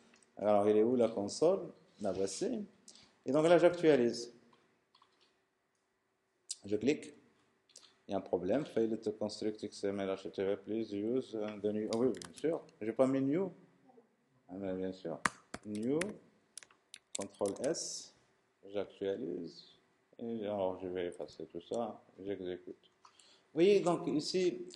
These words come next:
euh, ready state, il était égal à deux, et puis il est passé à trois, et puis il est passé à quatre. Ça veut dire que ici, je suis passé de un à deux,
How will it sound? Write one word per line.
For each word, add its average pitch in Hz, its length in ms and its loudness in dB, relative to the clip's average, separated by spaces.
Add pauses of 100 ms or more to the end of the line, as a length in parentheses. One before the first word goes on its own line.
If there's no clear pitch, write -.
(100)
euh, 139 180 4
ready 165 280 6
state, 165 340 2
il 139 140 4
était 139 300 8
égal 120 240 6
à 113 80 6
deux, 185 380 6 (480)
et 113 100 0
puis 143 160 4
il 147 60 8
est 143 60 6
passé 123 280 4
à 98 80 2
trois, 190 720 4
et 117 100 -2
puis 139 200 2
il 131 60 4
est 127 60 4
passé 120 320 2
à 95 80 4
quatre. - 380 -6 (360)
Ça 139 140 4
veut 151 120 8
dire 170 180 4
que - 80 4
ici, 156 340 6
je 123 80 0
suis 143 160 -2
passé 143 280 4
de 117 240 2
un 233 180 2
à 185 100 2
deux, 233 260 2